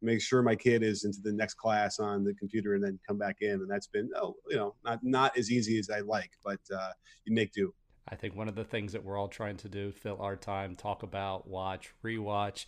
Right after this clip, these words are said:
Speaker 2: I saw that you've broken down The Last Dance, so I'll just ask you general thoughts on The Last, Last Dance, and then maybe you can direct people to see your in-depth thoughts on your YouTube page.
Speaker 1: Sure. Well, it, I, you know, it's my youth. I grew up in Chicago,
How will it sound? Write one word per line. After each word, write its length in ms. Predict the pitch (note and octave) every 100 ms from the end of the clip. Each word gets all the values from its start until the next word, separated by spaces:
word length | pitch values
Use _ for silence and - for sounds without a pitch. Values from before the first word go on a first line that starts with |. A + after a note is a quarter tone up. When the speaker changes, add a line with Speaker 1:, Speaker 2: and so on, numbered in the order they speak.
| - - -
Speaker 2:
I 80 | F#2
saw 200 | - G2+
that 140 | G2
you've 180 | G#2+ F2
broken 360 | A2 G2+ G#2+ F2+
down 360 | G2 G2 F#2+
The 100 | F#2
Last 400 | F#2 F#2 F2 -
Dance, 360 | F#2+ F#2+ F2+ -
so 240 | - G2+
I'll 100 | F#2+
just 260 | F#2 G#2 -
ask 300 | G2+ G2 -
you 80 | G#2
general 480 | F2+ G2+ A2 A#2+ B2
thoughts 360 | B2 A2 -
on 120 | A2+
The 80 | G#2
Last, 300 | G#2 G#2+ - -
Last 360 | G#2+ G#2 - -
Dance, 340 | G#2 A2+ - - - -
and 80 | F#2+
then 120 | F#2+
maybe 240 | G2 G2+
you 160 | G2 G2+
can 160 | A2+ G2+
direct 340 | G2+ G2+ -
people 300 | G#2+ G#2 G2
to 180 | - G2
see 220 | - G2
your 320 | G2 F#2+ G2+
in-depth 560 | C3+ A#2+ G#2 A2+ A2+ C3
thoughts 360 | F#2+ F#2 - - - - G2
on 120 | F#2+
your 80 | F#2
YouTube 400 | F#2 - F#2+ -
page. 300 | E2+ - - _ _ _ _ _ - - -
Speaker 1:
Sure. 340 | - F#3+ C#3+
Well, 240 | C#3+ D#3 D3+
it, 180 | D#3+ E3 D3+
I, 100 | F3
you 120 | F3+
know, 120 | F3+
it's 120 | E3+
my 160 | F3+ F3+
youth. 480 | D3 D#3+ F3 - C#3
I 140 | C#3+
grew 200 | C3 D#3+
up 140 | D#3+ D#3
in 100 | C#3+
Chicago, 760 | C3 C3 C#3 C#3+ A#2 G#2+ G#2+